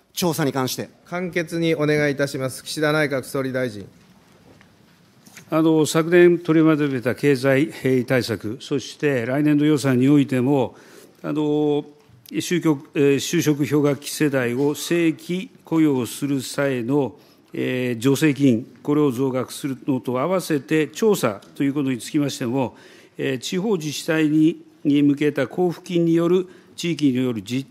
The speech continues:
Speaker 3: 態把握の促進、えー、こういった取り組みを行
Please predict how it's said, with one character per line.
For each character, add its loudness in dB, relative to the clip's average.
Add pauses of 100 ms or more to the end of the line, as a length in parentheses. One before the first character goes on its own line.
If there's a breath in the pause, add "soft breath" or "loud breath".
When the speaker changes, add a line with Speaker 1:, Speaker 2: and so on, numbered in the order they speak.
(100)
Speaker 3:
態 0
把 -2
握 -6
の 0
促 -8
進、 -2 (280 loud breath)
え -4
ー、 -2
こ -4
う 0
い -4
っ -14
た -2
取 -2
り -4
組 -6
み 2
を 2
行 0